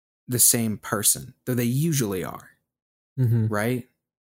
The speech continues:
Speaker 1: This might be a topic for another time, but in Mad Max, I'm fairly certain that our main character and our point of view character are Max, but I'm pretty sure the protagonist is Furiosa.
Speaker 2: Correct.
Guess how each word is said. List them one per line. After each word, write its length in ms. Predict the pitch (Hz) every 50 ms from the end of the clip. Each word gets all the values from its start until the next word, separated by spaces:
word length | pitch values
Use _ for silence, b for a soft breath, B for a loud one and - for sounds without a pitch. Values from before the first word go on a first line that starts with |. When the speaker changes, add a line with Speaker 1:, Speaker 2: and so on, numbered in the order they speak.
| _ _ B B B B B -
Speaker 1:
This 160 | 147 139 -
might 120 | 151 131
be 100 | 120 123
a 40 | 117
topic 360 | 117 - 120 113 - 110 101
for 140 | - - 110
another 240 | 104 104 98 95 90
time, 440 | - - 117 107 95 87 87 107 B B B B B B B _
but 80 | - 131
in 100 | 127 127
Mad 240 | 151 165 165 147 135
Max, 540 | 135 131 120 110 104 - - - - - _ _ _ _ _ _ _ _ _ _ _ _ _ _ _ _ _ _
I'm 160 | 120 127 127
fairly 520 | 120 - - - 208 220 226 202 175 131 120
certain 440 | - - 135 117 82 113 113 107 107
that 140 | 120 117 117
our 100 | 110 110
main 340 | 110 120 139 147 151 143 135
character 540 | - - 127 110 107 104 117 - 113 107 85
and 160 | 71 104 107
our 60 | 107 110
point 240 | - - 117 113
of 40 | 104 117
view 180 | 120 123 120
character 500 | 117 - 123 107 104 - - 107 92 - -
are 120 | 107 107
Max, 580 | 101 92 92 95 110 143 160 - - - - - _ _ _ _ _ _ _ _ _ _ _ _ _ _
but 80 | - 113
I'm 140 | 104 110 110
pretty 320 | - - - - 165 156
sure 180 | 143 - 143 117
the 60 | 107
protagonist 680 | - - 110 - - 123 113 110 104 104 101 101 - -
is 100 | 101 -
Furiosa. 760 | - - 98 92 85 85 80 76 69 - - 69 69 - - _ _ _ _ _ _ _ _ -
Speaker 2:
Correct. 540 | - 139 127 110 101 98 - _ - -